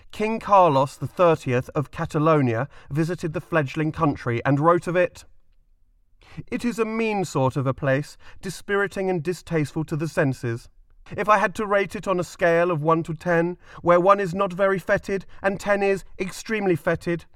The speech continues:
I should probably give it an eight." However, he later revised his poor opinion,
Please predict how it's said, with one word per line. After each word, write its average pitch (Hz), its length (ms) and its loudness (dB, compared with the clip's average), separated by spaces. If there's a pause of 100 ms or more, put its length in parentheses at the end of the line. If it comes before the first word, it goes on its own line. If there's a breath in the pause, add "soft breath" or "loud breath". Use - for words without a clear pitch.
(180 soft breath)
I 202 180 6
should 247 340 -8
probably 233 500 2
give 190 260 -4
it 196 280 -4 (240)
an 180 100 2
eight." - 460 -2 (1040 soft breath)
However, 139 460 6 (300 soft breath)
he 175 140 -2
later 196 320 2
revised 185 460 2
his 123 120 -4
poor 123 220 -4
opinion, 123 460 -2